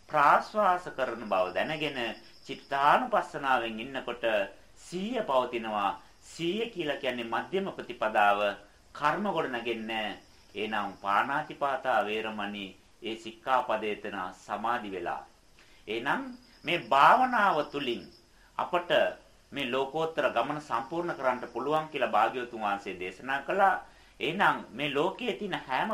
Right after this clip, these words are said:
ප්‍රශ්නයකටම උත්තරේ භාවනාව බව අපි දැනගත්තා. භාවනාවකින් තොරව අපට මේ ලෝකේ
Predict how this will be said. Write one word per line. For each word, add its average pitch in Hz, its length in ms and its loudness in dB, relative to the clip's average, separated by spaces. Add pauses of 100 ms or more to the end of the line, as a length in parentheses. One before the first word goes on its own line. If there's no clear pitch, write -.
ප්‍රශ්නයකටම 170 640 -6 (100)
උත්තරේ 151 600 -4
භාවනාව 135 640 4
බව 101 180 0
අපි 90 200 0
දැනගත්තා. 143 720 0 (560)
භාවනාවකින් 165 920 4 (140)
තොරව 156 320 0 (400)
අපට - 360 -6
මේ 107 200 -6
ලෝකේ 123 500 -4